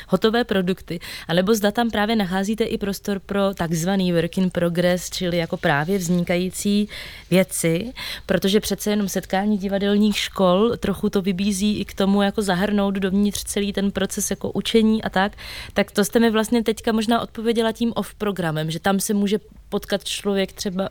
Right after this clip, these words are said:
s věcmi, které nově vznikají nebo vznikly, nebo jsou třeba menší, mm, kratší nebo jinak strukturované než ta velká představení na hlavním programu.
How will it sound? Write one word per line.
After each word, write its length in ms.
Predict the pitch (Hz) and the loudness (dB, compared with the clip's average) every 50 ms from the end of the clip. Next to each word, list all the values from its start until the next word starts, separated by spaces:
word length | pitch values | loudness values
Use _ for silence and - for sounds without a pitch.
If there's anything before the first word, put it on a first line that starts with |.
| - - - - | -8 -12 -12 -8
s 160 | 170 - - | -6 -6 -4
věcmi, 400 | - 190 190 180 - - 202 190 | 0 0 0 0 2 2 0 0
které 520 | 185 - 190 185 180 180 175 175 175 175 175 - - - - - - - | 0 0 0 2 2 2 2 2 0 -2 -4 -6 -12 -16 -16 -16 -10 -2
nově 640 | - 190 180 170 190 180 180 180 180 180 180 180 - - | 0 0 2 2 2 2 2 4 2 2 0 -2 -4 -4
vznikají 560 | - 180 165 196 208 202 - 202 190 190 180 | -4 0 2 2 2 2 2 2 0 0 0
nebo 180 | 180 180 175 185 | -2 -2 -2 -2
vznikly, 360 | 180 180 196 190 - 190 190 | 0 0 0 0 0 0 -2
nebo 180 | 185 175 170 175 | 0 -2 -2 -4
jsou 160 | - 190 175 | -4 -4 -4
třeba 240 | - - 180 180 180 | -4 -2 0 2 2
menší, 840 | 185 180 180 185 190 180 - - - 185 190 185 180 180 175 170 - - - - - - - - - - - - - 190 160 | 4 4 4 4 2 0 -2 -4 -2 0 0 0 0 -2 -4 -6 -10 -14 -16 -16 -16 -16 -16 -18 -18 -18 -16 -10 -6 -4 0
mm, 260 | 175 175 170 165 165 165 | 2 2 2 2 2 2
kratší 800 | - 196 175 170 - - - - - 190 180 175 170 165 160 160 165 | 2 4 4 2 2 0 -6 -4 -2 0 0 0 0 0 0 0 -2
nebo 280 | 165 156 147 160 160 | -2 -2 -2 -2 2
jinak 320 | 165 185 190 185 180 - - | 4 4 6 6 4 2 0
strukturované 760 | - - 208 202 - - - 196 196 185 190 185 185 180 | -2 0 0 -2 0 0 0 0 2 2 2 4 4 2
než 120 | 185 180 - | 2 0 -2
ta 80 | 202 | -2
velká 360 | 180 175 180 180 170 - 175 175 | 0 0 0 0 0 -2 -6 -6
představení 540 | - - 175 - - - 170 170 170 170 | -4 -6 -6 -6 -4 -2 -2 0 0 0
na 80 | 170 165 | 2 2
hlavním 360 | 165 165 165 156 165 160 160 | 2 2 2 2 0 0 0
programu. 500 | 151 - 156 151 147 147 147 139 131 139 | 0 -2 -2 -2 -2 -4 -4 -4 -6 -8